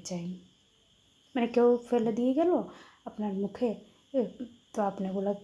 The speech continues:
খেয়ে নিলেন, এরকম। So নিজে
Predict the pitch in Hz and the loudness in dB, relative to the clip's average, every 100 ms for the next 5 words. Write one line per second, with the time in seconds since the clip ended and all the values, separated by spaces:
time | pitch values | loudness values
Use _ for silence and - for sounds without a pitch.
0 | - _ - - 190 185 170 170 160 _ | -16 _ -10 -4 -2 0 -2 -4 -10 _
1 | _ 254 185 180 165 - _ 160 170 180 | _ -12 -10 -10 -14 -20 _ -20 -20 -20
2 | - - - - - - - - - 262 | -20 -20 -20 -20 -20 -20 -20 -6 4 6
3 | 240 220 196 285 320 330 | 6 2 4 6 6 2